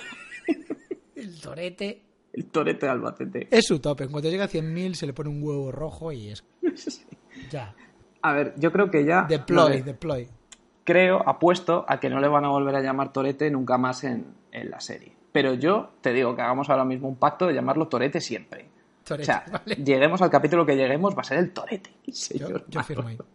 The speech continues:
Speaker 2: Tengo aquí anotado una, una cosa bonita, ¿no? Porque él se pone, se pone a hablar con su cuñada <clears throat> y le dice una frase preciosa que tengo anotada, que es, "Ahora sí que echo de menos el sueldo de Elena". <laughs>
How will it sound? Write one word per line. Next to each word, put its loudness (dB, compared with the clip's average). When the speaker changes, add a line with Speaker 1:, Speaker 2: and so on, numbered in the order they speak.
Speaker 2:
Tengo -2
aquí -2
anotado -2
una, -8
una -10
cosa -14
bonita, -16
¿no? -14
Porque -16
él -16
se -14
pone, -12
se -10
pone 2
a -4
hablar -8
con -8
su -12
cuñada -10
<clears throat> -8
y -10
le -8
dice -8
una -8
frase -8
preciosa -10
que -12
tengo -10
anotada, -10
que -12
es, -14
"Ahora -10
sí -14
que -14
echo -14
de -14
menos -16
el -14
sueldo -8
de -6
Elena". -6
<laughs> -20